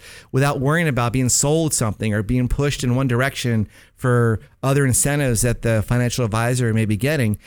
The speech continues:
That is not how we work here. That's not how I can even operate. So we're an independent fiduciary firm that looks for you and your best interests at all times as your consultant, not as a sales rep of any group, just to say, "Look, here's the options for you.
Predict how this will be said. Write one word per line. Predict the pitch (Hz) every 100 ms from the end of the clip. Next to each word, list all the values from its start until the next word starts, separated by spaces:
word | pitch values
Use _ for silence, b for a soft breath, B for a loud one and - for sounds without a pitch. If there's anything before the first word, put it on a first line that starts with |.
| B
That | 131 -
is | 147 123 117
not | 139 156
how | 127 131
we | 127
work | 113 110 -
here. | 120 117
That's | 107 135
not | 117
how | 117
I | 120 117
can | - 135
even | 127 123
operate. | 131 170 98 87 - B B B
So | - 127
we're | 123
an |
independent | 127 160 156 147 143
fiduciary | 131 131 131 143 127
firm | 113 123 117 117
that | 104
looks | 117 143 -
for | 127
you | 113 135 143 151 B B B -
and | 113
your | 135
best | 131 127
interests | 135 123 110 101 -
at | 117 117
all | 120
times | 120 139 123 110 101 104 - B B B
as | 123 120 113
your | 123
consultant, | - 113 135 123 107 107 - 110
not | 104 117
as | 131
a | 175
sales | - 165 156 143
rep | 143 143 - B B
of | 101
any | 131 160
group, | 135 131 127 - b -
just | 135 131
to | 135
say, | 143 127
"Look, | 123 110
here's | 135 147 160
the | 147 139
options | 131 131 127
for | - 156 156
you. | 156 156